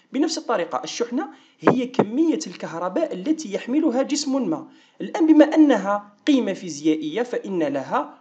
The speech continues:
وحدة، وحدة الشحنة الكهربائية هي الكولوم، الكولوم، وهناك من ينطقها بالنون الكولون نسبة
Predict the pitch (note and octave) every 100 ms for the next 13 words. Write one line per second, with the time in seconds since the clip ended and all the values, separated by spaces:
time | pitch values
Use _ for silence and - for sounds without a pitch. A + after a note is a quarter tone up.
0 | _ - D#4+ - - - _ _ F#4 -
1 | F#3+ G#3 F#3 B3+ B3 F#3+ E3+ D#3 D#3 C3
2 | B2+ D#3 G#3+ F4+ - _ _ C3 F3 A#3
3 | C#4 - _ D3+ D3+ - - G#3+ F#3+ G3
4 | D#3+ D#3 D3 A#2+ - _ _ - C#3 C#3
5 | B2 A2 _ - F#3+ A#3 D4+ D4+ _ _
6 | _ _ _ _ D3 D#3 D#3+ E3 C#3+ A2
7 | - _ - F3+ B3+ F#4 A#3+ G#3 F#3+ F3
8 | E3+ A#3 G#3+ F3+ G3+ F#3 E3 C#3+ E3+ C3+
9 | B2+ D3+ D3 G3 D#3+ B2 F3 C4+ G#3+ B3+
10 | D#4+ D#4+